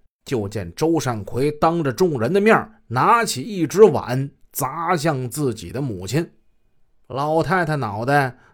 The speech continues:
当时就冒了血了，这一下下去，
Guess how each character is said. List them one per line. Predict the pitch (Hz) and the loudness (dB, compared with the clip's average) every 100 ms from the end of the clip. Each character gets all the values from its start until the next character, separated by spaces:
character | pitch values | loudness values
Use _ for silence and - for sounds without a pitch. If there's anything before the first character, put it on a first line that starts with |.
| - | -2
当 | 190 226 214 | 2 4 2
时 | 120 131 196 208 160 135 | 2 6 8 8 6 -8
就 | 120 | -4
冒 | 143 139 | 0 0
了 | 120 | 0
血 | 110 95 | -6 -8
了， | 101 135 - _ _ _ _ _ - | -8 -8 -10 _ _ _ _ _ -6
这 | 196 190 | -4 -2
一 | 147 190 | -2 0
下 | 185 170 | 2 2
下 | 139 190 135 | 2 2 2
去， | 110 | -2